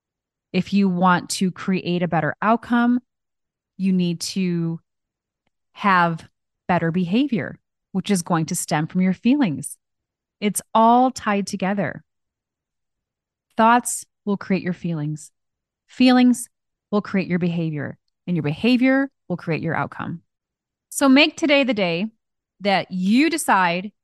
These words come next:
to reframe your story, to take action so you can transmute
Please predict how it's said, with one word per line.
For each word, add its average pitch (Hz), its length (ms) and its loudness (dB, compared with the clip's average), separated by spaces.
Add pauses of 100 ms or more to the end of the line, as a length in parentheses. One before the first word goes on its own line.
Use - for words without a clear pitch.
(580)
to 220 240 -2
reframe 208 920 0 (100)
your 180 180 -6
story, 160 600 -6 (920)
to 226 100 0
take 233 420 -2
action 180 680 0 (180)
so - 140 0
you 226 60 4
can 208 180 2
transmute 226 760 0